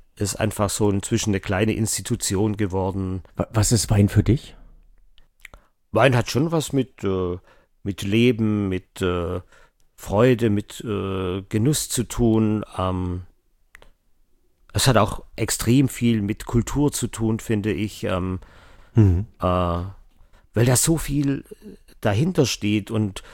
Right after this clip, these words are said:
Speaker 1: es ist ein Thema, was nie langweilig wird und immer, immer, immer spannend bleibt einfach.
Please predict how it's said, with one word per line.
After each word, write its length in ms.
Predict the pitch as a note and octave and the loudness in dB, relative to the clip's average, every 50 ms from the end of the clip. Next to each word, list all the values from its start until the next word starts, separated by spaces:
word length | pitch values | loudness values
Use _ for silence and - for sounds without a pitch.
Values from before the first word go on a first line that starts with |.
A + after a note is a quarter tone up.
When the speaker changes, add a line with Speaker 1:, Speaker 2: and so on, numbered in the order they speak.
| - - - _ _ _ _ _ _ _ _ _ _ _ _ _ - | -20 -20 -20 _ _ _ _ _ _ _ _ _ _ _ _ _ -6
Speaker 1:
es 140 | G2+ F#2 A2+ | -6 -4 -2
ist 120 | B2+ A#2+ | 0 0
ein 100 | C#3 B2 | 0 0
Thema, 320 | - A2 C3 C3+ C3+ A#2 G#2 | 0 0 0 2 2 2 2
was 220 | G#2+ A2 - - | 2 0 0 0
nie 200 | B2 C3+ D3+ E3 | 0 0 0 0
langweilig 800 | C#3+ B2+ B2 C3 D3+ D3 B2 A#2+ A#2+ A#2+ A#2 A#2 A2+ - - - | 0 2 2 2 2 0 0 0 0 2 0 -2 -4 -4 -2 0
wird 200 | A#2+ A2+ G#2+ - | 0 0 -2 -4
und 220 | A2+ A2 G#2+ - | -6 -6 -6 -4
immer, 420 | - C3 C3 B2 A2+ A2 G#2+ G#2+ - - - - - - _ _ _ | -4 -4 -2 0 0 0 0 -2 -4 -8 -14 -20 -20 -20 _ _ _
immer, 360 | - B2+ B2 B2 A2+ G#2+ - - _ _ _ _ _ | 0 2 4 4 4 2 0 -4 _ _ _ _ _
immer 320 | - B2+ B2 C3 A#2+ A2+ | -6 -2 0 2 2 0
spannend 580 | G#2+ - - - - A2 B2+ E3 D#3 A2+ F#2+ - | 0 -2 -6 -4 -2 0 2 4 2 2 2 0
bleibt 380 | - E2+ D2+ D#2 E2 - - - | -4 -6 -4 -4 -6 -8 -8 -8
einfach. 580 | F2 F2 E2+ - - - E2+ F#2 - - - | -6 -6 -8 -6 -6 -4 -4 -4 -4 -8 -14